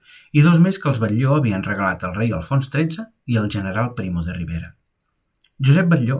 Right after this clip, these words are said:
havia nascut a Barcelona el mil vuit-cents cinquanta-cinc, essent el fill petit de Feliu Batlló i Mansanella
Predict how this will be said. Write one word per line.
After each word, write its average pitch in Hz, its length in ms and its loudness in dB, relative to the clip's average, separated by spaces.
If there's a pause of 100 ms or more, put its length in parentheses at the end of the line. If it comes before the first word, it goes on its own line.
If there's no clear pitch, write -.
havia 113 160 0
nascut 113 380 -4
a - 20 -4
Barcelona 104 460 -2
el 101 100 -4
mil 131 160 0
vuit-cents 117 400 -8
cinquanta-cinc, 104 560 -10 (480)
essent 92 320 -4
el 117 80 0
fill 92 240 -6
petit 92 320 -8
de 90 160 -2
Feliu 110 400 0
Batlló 104 320 -2
i 90 80 -4
Mansanella 113 540 -2